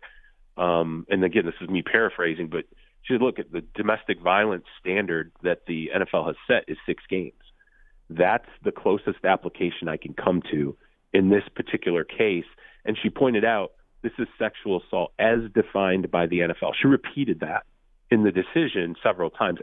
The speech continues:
"as defined by the N F L," which was Sue Robinson basically saying, "Hey, this isn't as defined by a penal code. This is as defined by this corporation. And so I have to go by what they're defining it as."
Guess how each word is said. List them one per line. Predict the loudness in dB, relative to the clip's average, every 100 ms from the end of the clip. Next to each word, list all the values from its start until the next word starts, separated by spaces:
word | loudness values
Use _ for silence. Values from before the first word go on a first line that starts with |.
| 2
"as | 2 2 -2
defined | -4 -2 0
by | 0
the | 0 0
N | -2
F | -2
L," | 4 4 4 0 -10 _ _ _ _ _
which | 2 4
was | 0 0
Sue | 2
Robinson | 4 4 2 -6 -8
basically | -8 -8 -10 -10 -8 -4
saying, | -4 -4 -6 -14 _ _ _ _ _
"Hey, | 0
this | 2 0
isn't | 0 -2 -2
as | -2 -2
defined | -6 -4 -2 0
by | -2
a |
penal | -4 -4 0 0
code. | -2 -4 -4 -6 -6 0
This | 0
is | 0 -4 0
as | 2 2
defined | -6 -2 0 0 0
by | 0 0 -2
this | -2 -2 _ _ _ _ 0
corporation. | 2 4 0 0 -4 -8 -12 -20 -2
And | 0 2
so | 4
I | 6
have | 4 2
to | 0
go | 0 2
by | 2
what | 2 0 0
they're | 0
defining | -2 -2 -2 -2 -4
it | -4
as." | -4 -6